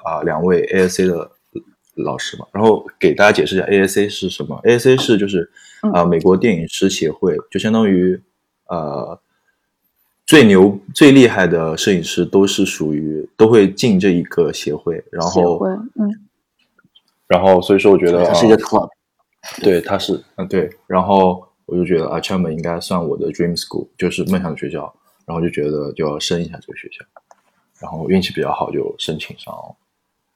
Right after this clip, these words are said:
Speaker 1: 然后，呃，申请心路历程的话，其实我那个时候，呃，是毕业一年之后，毕业之后，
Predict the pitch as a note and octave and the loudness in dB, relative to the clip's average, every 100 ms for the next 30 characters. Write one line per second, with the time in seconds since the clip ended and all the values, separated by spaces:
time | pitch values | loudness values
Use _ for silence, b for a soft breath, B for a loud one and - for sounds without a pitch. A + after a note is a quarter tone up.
0 | _ - G#2 A#2+ A#2 G#2+ - A2 G#2+ G#2+ | _ 0 4 6 6 4 2 4 4 4
1 | D#3+ D#3 G#2 F#2 - D#3+ D3 D3 C#3 - | 2 4 2 2 2 6 8 8 6 4
2 | F2+ G2 F#2 G#2+ - F#2+ F#2 A2+ G2 F#2+ | 0 0 0 0 4 4 6 6 6 6
3 | F#2+ F#2 F2 b b b b b _ - | 6 4 2 b b b b b _ -2
4 | F2+ F2 E2+ E2+ - G#2 G2 F#2+ B2+ A#2+ | 2 4 2 0 4 6 6 4 4 6
5 | A2+ B2+ F2 F2 G#2 A2 F2 - C#3 A2 | 6 4 2 0 0 2 2 2 6 6
6 | F#2 F#2+ | 4 0